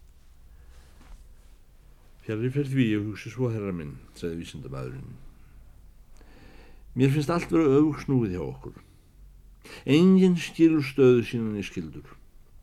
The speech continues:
Enginn veit hvað gera skal né ógert látið. Tímanum er eitt í andstyggilegt þjark. Nema rétt á meðan verið er að borða kvöldmat.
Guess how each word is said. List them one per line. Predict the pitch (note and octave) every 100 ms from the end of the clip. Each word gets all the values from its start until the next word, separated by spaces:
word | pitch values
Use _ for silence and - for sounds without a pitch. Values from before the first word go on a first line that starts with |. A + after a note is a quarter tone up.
| - - - A2+
Enginn | C3 E3+ F#3 F3 F3+ E3+
veit | E3+ E3 D3+
hvað | - D#3 D3+ D3 D3
gera | C3 C#3 C#3
skal | C3 - A2+ G2
né | G2+ G#2+
ógert | A#2 A#2 A2 A2 -
látið. | F#2 D2+ - - - - - - - - A#2 - - -
Tímanum | D3+ D#3+ D#3 D3+
er | C#3
eitt | C3+ D3
í |
andstyggilegt | A2 B2+ C3+ C3 C3+ - - A2+ - A#2+ A2 - - -
þjark. | - - - _ - - _ - - _ _ - - - - - - - A2+
Nema | B2+ C3
rétt | D3+ C#3 D#3+
á |
meðan | D3+ D#3 C3 C#3+ D3 D3 D3
verið | D3+ D#3
er | D#3
að | D3+
borða | E3 D#3+
kvöldmat. | G3 F3+ D#2+ C3